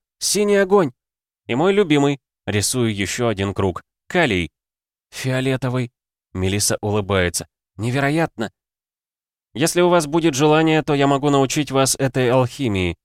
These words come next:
смотрю на Мелиссу, давая понять, что в первую очередь обращаюсь к ней. «Но поверьте, после моих лекций вам не захочется тратить свою жизнь на изучение огненной алхимии.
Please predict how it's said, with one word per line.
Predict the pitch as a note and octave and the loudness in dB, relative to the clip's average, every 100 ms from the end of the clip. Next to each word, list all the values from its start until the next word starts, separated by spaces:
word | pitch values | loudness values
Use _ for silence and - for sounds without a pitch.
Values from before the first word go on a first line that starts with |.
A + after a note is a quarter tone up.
| _ | _
смотрю | - G2 F#2+ F#2+ | -8 -6 -2 -2
на | F2+ | 0
Мелиссу, | F#2 G#2 - F2 | -2 -2 -4 -4
давая | F2 E2+ | -2 -2
понять, | - F2 G2+ | -2 -4 -4
что | - - E2 | -6 -8 -10
в | - | -6
первую | F#2+ F2 F2+ | -4 -2 -4
очередь | - - F#2+ F#2 | -6 -6 -6 -4
обращаюсь | F2 E2+ - E2+ - | -4 -6 -6 -6 -6
к | - | -4
ней. | F2 E2 _ _ _ _ - | -4 -4 _ _ _ _ -6
«Но | A2+ C3 | -2 0
поверьте, | C#3+ C#3+ D3+ F3+ - _ _ | 0 0 0 -2 -6 _ _
после | - D#3+ D#3+ | -4 -2 2
моих | C#3+ C#3 C3+ | 2 2 2
лекций | D3 D3+ - D3+ | 0 0 -2 0
вам | D3+ D3 | 2 0
не | C#3+ | 0
захочется | D3 E3 C3+ A2+ A#2+ | 0 -2 -2 -2 -2
тратить | A#2+ B2 B2+ - | -2 -2 -2 -2
свою | A#2+ A#2+ | 0 0
жизнь | A#2 C3 C#3 | 0 0 0
на | C#3 C3 | 2 2
изучение | A#2+ A#2+ C3+ C3 B2+ - | 0 -2 -2 0 0 0
огненной | B2+ A#2+ B2 A#2+ B2 | 0 2 0 2 0
алхимии. | - B2+ B2 C#3 A#2 G2 F#2+ | 0 -2 -4 -4 -2 -2 -4